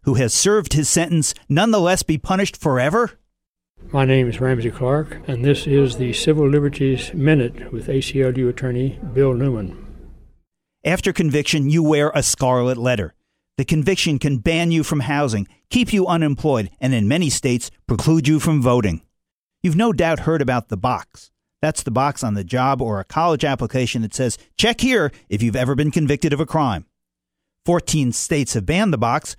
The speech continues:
Speaker 1: which means a job applicant can't have his application immediately thrown into a garbage can. Rather, he'll have a chance to be considered for the job, although he still can be rejected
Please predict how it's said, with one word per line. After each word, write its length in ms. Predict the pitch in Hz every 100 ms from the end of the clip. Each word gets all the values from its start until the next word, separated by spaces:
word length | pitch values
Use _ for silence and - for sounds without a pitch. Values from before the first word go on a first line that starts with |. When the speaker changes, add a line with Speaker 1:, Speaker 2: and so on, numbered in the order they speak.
| _
Speaker 1:
which 160 | - 110
means 200 | 135 117
a 80 | 104
job 280 | 156 156 120
applicant 520 | 139 131 123 131 113
can't 220 | - 151 143
have 180 | 135
his 100 | 104
application 580 | 143 147 127 135 120 135 - -
immediately 640 | 139 143 208 226 160 127
thrown 280 | 117 143 127
into 200 | 120 120
a 60 | 107
garbage 400 | 113 107 104 -
can. 300 | 110 110 131 _ _ _ -
Rather, 240 | 104 104
he'll 180 | 101 113
have 80 | 110
a 60 |
chance 340 | 104 - 165 -
to 80 | 135
be 100 | 131
considered 480 | 135 - 202 170
for 120 | 113 117
the 100 | 98
job, 380 | 117 107 104 - _ _
although 220 | 117 110
he 140 | 107 120
still 320 | - 196 220
can 160 | - 107
be 100 | 110
rejected 560 | 98 143 165 - 90